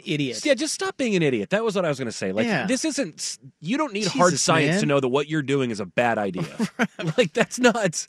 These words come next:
Speaker 1: Right. Moron.
Speaker 2: People shouldn't have to warn you to this, that that's too much.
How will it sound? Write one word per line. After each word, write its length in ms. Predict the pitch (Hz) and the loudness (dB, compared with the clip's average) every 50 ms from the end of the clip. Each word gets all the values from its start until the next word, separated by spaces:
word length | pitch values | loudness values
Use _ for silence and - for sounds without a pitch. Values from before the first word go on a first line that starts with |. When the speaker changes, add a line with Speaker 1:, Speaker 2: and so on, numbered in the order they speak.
| _ - | _ -8
Speaker 1:
Right. 520 | 165 170 190 196 170 127 113 - - - - _ _ _ _ _ _ _ _ _ _ _ _ _ _ _ | -4 -2 0 0 0 -2 -4 -8 -14 -20 -20 _ _ _ _ _ _ _ _ _ _ _ _ _ _ _
Moron. 340 | - 131 113 226 226 113 - | -12 -12 -10 -10 -8 -6 -4
Speaker 2:
People 260 | - 277 247 302 262 | -2 -2 -2 -2 -4
shouldn't 280 | 190 - 254 226 208 190 | -2 -2 -2 -2 -2 -2
have 160 | 190 185 165 | -2 -2 -2
to 100 | - 165 | -2 -4
warn 380 | 123 117 113 131 147 151 151 139 | -2 -2 0 0 2 2 2 0
you 140 | 123 110 | -2 -4
to 160 | - - 107 95 | -4 -6 -10 -10
this, 260 | 80 87 80 - - | -8 -10 -10 -12 -14
that 140 | - 92 - | -14 -10 -10
that's 180 | 101 95 - | -10 -10 -10
too 160 | - - 117 | -10 -10 -8
much. 400 | 98 92 80 - - - - - | -8 -8 -10 -12 -14 -16 -16 -16